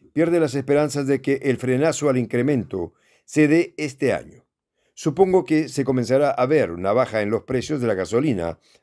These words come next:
a medida que avanzamos en el próximo año dos mil veintidós", dijo Biden al periodista Anderson Cooper de la C N N. La gasolina casi se ha duplicado desde que tocó fondo a uno punto setenta y siete dólares en abril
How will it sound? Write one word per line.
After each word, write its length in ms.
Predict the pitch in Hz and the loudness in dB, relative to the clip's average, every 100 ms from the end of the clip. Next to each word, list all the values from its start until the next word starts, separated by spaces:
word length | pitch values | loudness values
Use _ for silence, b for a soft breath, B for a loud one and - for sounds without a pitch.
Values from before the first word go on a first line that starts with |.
| b | b
a 100 | 156 | 0
medida 420 | 170 190 165 139 | 0 2 2 2
que 120 | 135 | 2
avanzamos 680 | 120 117 110 156 113 85 87 | 2 0 0 2 0 -4 -6
en 80 | 98 | -6
el 100 | 98 | -4
próximo 480 | - - 123 135 156 | -4 -4 -2 2 2
año 320 | 139 123 123 _ _ | 0 -2 -6 _ _
dos 220 | - 147 123 | -2 -2 0
mil 160 | 107 | 0
veintidós", 680 | 92 90 120 135 165 - - _ _ _ _ | -2 -4 0 2 2 0 -16 _ _ _ _
dijo 300 | 95 101 120 | -10 -2 0
Biden 500 | 127 156 139 85 _ _ _ - | 2 2 0 -4 _ _ _ -6
al 160 | 117 | -4
periodista 640 | 131 117 123 131 139 - - | -2 0 -2 0 0 0 -2
Anderson 500 | 120 135 139 131 131 | -4 -2 -2 -2 -4
Cooper 500 | 120 127 - 113 107 | -2 -4 0 -2 -4
de 180 | - 110 | -6 -2
la 100 | 107 | 0
C 280 | 85 101 98 | 0 0 0
N 320 | 101 104 76 71 | 2 0 -2 -6
N. 240 | 73 - _ _ _ b b b b b | -10 -16 _ _ _ b b b b b
La 140 | 135 160 | 4 4
gasolina 520 | 156 170 196 180 - | 4 0 0 -2 0
casi 300 | 180 - 160 | -4 -2 -4
se 140 | 160 | -2
ha 40 | 151 | 0
duplicado 680 | 151 127 127 170 139 113 | -2 -4 0 2 4 2
desde 260 | 101 113 113 | 0 -2 -2
que 80 | 107 | -4
tocó 320 | 123 120 143 | -4 -2 -2
fondo 540 | - 160 135 110 107 _ _ _ _ - | 0 0 0 -4 -6 _ _ _ _ -2
a 320 | 127 123 - _ | 0 0 -6 _
uno 360 | 160 175 160 - | -2 2 0 0
punto 320 | 165 160 143 | -4 -2 -4
setenta 380 | 123 113 120 113 | -4 -4 -2 -2
y 60 | |
siete 320 | 107 147 143 127 | 0 0 0 2
dólares 420 | 139 127 110 98 | 2 2 0 -2
en 140 | 110 | -2
abril 320 | 107 139 135 | 0 0 -2